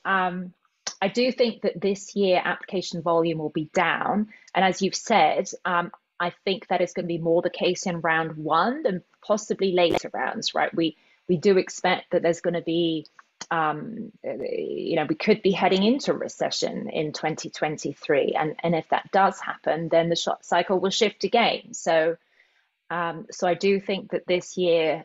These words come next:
um, could represent, you know, the best time in between, you know, that pandemic high of twenty twenty, twenty-one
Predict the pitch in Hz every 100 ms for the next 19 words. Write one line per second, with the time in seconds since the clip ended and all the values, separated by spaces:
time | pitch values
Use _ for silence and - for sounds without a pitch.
0 | - 165 156 156 - - 208 180 160 -
1 | 156 147 - _ _ - 147 147 - 165
2 | - - 202 190 151 156 170 - 190 190
3 | 180 180 - 196 170 160 185 185 - _
4 | _ _ 185 175 170 175 - - 175 170
5 | 240 247 202 - 202 185 175 175 170 _
6 | _ _ 170 - 190 180 175 170 180 170
7 | 156 - 170 190 262 240 202 202